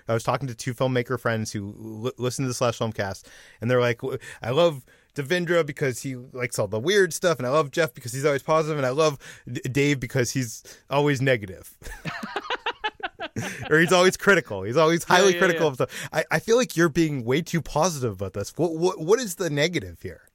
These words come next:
Speaker 1: What, what are we missing for a neg-, negative angle here?
Speaker 2: Tough to say. I mean, um,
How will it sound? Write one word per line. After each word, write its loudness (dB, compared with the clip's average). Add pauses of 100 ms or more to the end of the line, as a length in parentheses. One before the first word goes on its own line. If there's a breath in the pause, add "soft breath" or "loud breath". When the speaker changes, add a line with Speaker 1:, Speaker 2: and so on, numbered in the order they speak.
(100)
Speaker 1:
What, 0
what 4
are 0
we 0 (380 loud breath)
missing 0
for -4
a -2
neg-, -2
negative 0 (360)
angle -2
here? -18 (720)
Speaker 2:
Tough -4
to -10
say. -6
I -4
mean, -6
um, -4